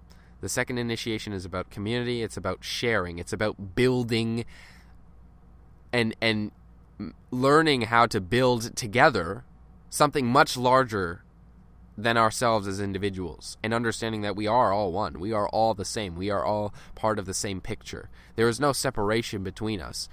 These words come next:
And, and that is a humility that Aquarius, uh, must master,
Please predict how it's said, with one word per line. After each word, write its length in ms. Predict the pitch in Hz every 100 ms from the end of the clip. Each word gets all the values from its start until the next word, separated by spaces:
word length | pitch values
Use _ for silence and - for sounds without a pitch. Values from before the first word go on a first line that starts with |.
| - -
And, 200 | 104 107
and 180 | - 107
that 120 | 131
is 120 | 143
a 60 | 127
humility 880 | 113 117 107 104 131 151 98 87 90 - - -
that 260 | 107 98 -
Aquarius, 840 | - - 120 120 113 98 - - - - - - -
uh, 160 | 95 82
must 420 | 110 143 - 107
master, 540 | 104 110 - 131 -